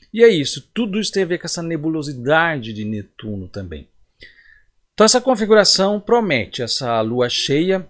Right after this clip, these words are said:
né, que será a última lua cheia desse ano de dois mil e vinte e um, ela traz aí uma problemática séria nessas áreas todas que eu falei pra vocês, mas principalmente na questão das chuvas, e infelizmente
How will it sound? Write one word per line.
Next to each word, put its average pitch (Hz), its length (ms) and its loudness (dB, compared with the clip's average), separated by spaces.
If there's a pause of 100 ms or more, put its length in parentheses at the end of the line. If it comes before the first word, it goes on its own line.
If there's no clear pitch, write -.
né, 147 340 -6
que 120 160 -12
será 120 300 0
a - 20 0
última 131 400 -4
lua 117 220 0
cheia 107 340 -4
desse 107 320 -6
ano 110 180 -6
de 107 140 -8
dois 127 340 -4
mil 95 220 -8
e 127 80 -4
vinte 139 220 -8
e 190 80 -4
um, 196 160 -6 (440)
ela 139 260 -2
traz 123 500 -4
aí 117 400 -6 (180)
uma 120 300 -6 (280)
problemática 127 760 -2
séria 110 400 -4
nessas 107 500 -8
áreas 123 460 -6
todas 104 440 -10
que - 120 -12
eu 107 60 -12
falei 98 260 -10
pra 104 160 -14
vocês, 107 300 -8
mas 120 200 -6
principalmente 151 960 -6 (460)
na 123 240 -4
questão 120 420 -8
das 113 180 -6
chuvas, 123 400 -8
e 123 140 -4
infelizmente 139 800 -6